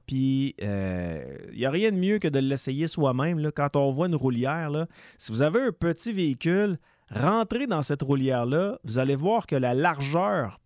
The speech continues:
de vos pneus avec un petit véhicule correspond à la largeur de la roulière. Et si vous regardez un camion qui roule, qui roule devant vous,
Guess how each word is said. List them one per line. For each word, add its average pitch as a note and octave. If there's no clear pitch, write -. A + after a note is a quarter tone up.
de A#2
vos C#3+
pneus E3
avec G2+
un B2+
petit F#3
véhicule F3+
correspond F#3
à A#2+
la C3
largeur C#3+
de C#3+
la C3
roulière. A#2+
Et F#3+
si F#3+
vous A3
regardez G3+
un G3
camion E3
qui D3+
roule, C#3
qui C#3+
roule F3
devant C#3+
vous, E3